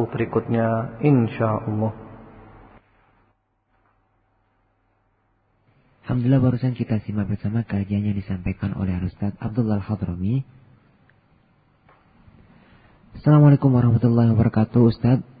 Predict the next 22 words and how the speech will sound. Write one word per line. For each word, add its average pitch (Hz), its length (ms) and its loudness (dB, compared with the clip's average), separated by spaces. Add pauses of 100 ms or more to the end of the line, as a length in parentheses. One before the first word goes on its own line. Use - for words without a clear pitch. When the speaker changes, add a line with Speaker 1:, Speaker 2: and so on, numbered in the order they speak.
Speaker 2:
di 123 160 4
waktu 113 640 6
sakit 113 400 0
saya 113 320 4
berdoa 113 640 2 (240)
ingin 117 320 0
cepat - 320 2
sembuh. 98 300 6 (920)
Tapi 135 320 4
di 123 160 2
sisi 117 240 2
lain 120 480 4
saya 113 320 4
khawatir 107 640 4
kalau 107 320 6
sembuh 113 640 6 (300)
saya 107 160 4
takut 110 480 2
akan 117 400 2
sering 127 400 4
lalai 117 560 4
dalam 110 480 2